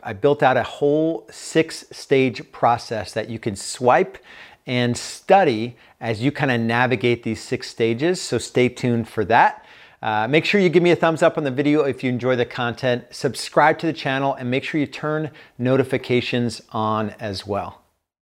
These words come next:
So in terms of the model that you're building in your real estate business, this is something that you really wanna begin with the end in mind. It actually doesn't matter where you're starting. You could be a solo agent sen-,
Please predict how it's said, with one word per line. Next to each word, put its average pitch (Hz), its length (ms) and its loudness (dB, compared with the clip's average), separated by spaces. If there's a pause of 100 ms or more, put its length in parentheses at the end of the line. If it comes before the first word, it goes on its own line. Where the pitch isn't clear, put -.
(200)
So - 180 4
in 156 100 4
terms 220 280 4
of 214 100 6
the 156 120 4
model 139 640 2
that 123 240 -4
you're 123 140 -4
building 110 840 0
in 123 160 -4
your 123 80 2
real 123 220 2
estate 117 340 -2
business, 107 480 -4 (340)
this 165 340 6
is 226 160 0
something 175 440 0
that 139 180 2
you 131 160 -2
really 156 460 4
wanna 139 300 0
begin 127 500 0
with 127 140 0
the 120 140 -6
end 117 220 -2
in 110 140 -4
mind. 98 420 -8 (420)
It 147 100 6
actually 240 320 2
doesn't 254 520 4
matter 143 420 4
where 131 200 2
you're 120 180 0
starting. 110 540 -4
You 147 80 -2
could 165 160 -2
be 143 200 2
a 110 100 -6
solo 143 420 4
agent 135 300 0
sen-, 127 340 -2